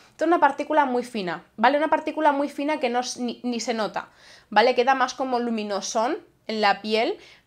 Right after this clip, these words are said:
pero sin verse el shimmer, ¿vale? Es, es, la fórmula está muy bien hecha porque en la piel se funde un montón y es que el shimmer es imperceptible. Queda más ese efectito como glow, sutil, tampoco es muy, muy, muy luminoso,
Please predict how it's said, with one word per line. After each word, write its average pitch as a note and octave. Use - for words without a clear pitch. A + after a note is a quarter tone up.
pero A#3
sin A#3
verse B3+
el C#4
shimmer, D#3+
¿vale? A#3
Es, A#3
es, -
la G#3
fórmula C#4+
está C#4+
muy B3+
bien A3
hecha E4
porque A3
en A3
la G3+
piel A#3
se B3+
funde B3+
un A#3+
montón G3+
y A3+
es A3
que -
el G3+
shimmer B3
es A#3+
imperceptible. G#3
Queda C4+
más C4+
ese B3+
efectito F#3
como F3+
glow, A#3+
sutil, B3+
tampoco A3
es A#3+
muy, B3
muy, B3
muy A#3+
luminoso, A3+